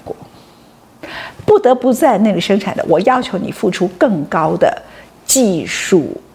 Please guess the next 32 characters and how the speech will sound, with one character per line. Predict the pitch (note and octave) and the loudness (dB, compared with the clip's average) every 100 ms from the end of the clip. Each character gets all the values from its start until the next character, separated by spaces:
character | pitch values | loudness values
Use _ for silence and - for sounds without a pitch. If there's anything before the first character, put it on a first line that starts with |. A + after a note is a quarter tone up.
| _ | _
智 | - A#3+ D#3+ | -4 -2 -2
慧 | E3+ G3+ B2+ | 0 2 2
财 | - - - | 0 -6 -8
产 | - | -8
权 | - - | -8 -10
的 | - | -12
费-， | - - - - - | -6 -6 -6 -16 -2
费 | F3 | -2
用。 | F#3+ - - - _ - | 0 -6 -10 -20 _ 2
听 | A3+ | 4
懂 | G#3 | 4
我 | - | 0
意 | - | -4
思 | - | -6
没 | D2+ | -6
有？ | - - - _ _ _ - - - - _ | -8 -14 -20 _ _ _ -20 -20 -20 -20 _
比 | - | 2
如 | F#3 | 4
说 | B3 D4+ | 4 2
苹 | D4+ F3+ G3+ | 0 -2 -2
果， | A3 - - - - - _ _ | -2 -6 -14 -20 -20 -20 _ _
它 | - | -4
的 | - | -4
设 | B3 D4+ G#3+ | 0 2 2
计 | - F#3+ - - _ - | 0 -6 -8 -20 _ -16
很 | - F3+ C4+ | -4 2 2
可 | - D#3 | 0 -4
能 | - - - - _ | -4 -8 -10 -16 _
本 | - | -2
来 | A2 F#3+ | 0 -2
只 | - | -6
占 | - F3 | -4 -6